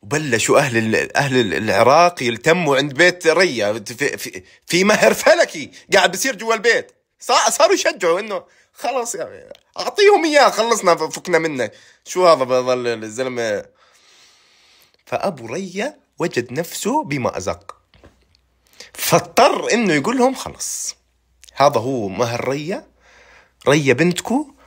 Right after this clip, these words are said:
خذوها معكو واغلوها". وصارت ريا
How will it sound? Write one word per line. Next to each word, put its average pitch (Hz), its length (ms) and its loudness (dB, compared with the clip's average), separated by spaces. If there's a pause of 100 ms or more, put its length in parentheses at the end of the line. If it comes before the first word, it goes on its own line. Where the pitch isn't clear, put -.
خذوها 165 420 2
معكو 208 440 2 (800)
واغلوها". 101 540 0 (540)
وصارت 131 760 -2
ريا 165 560 2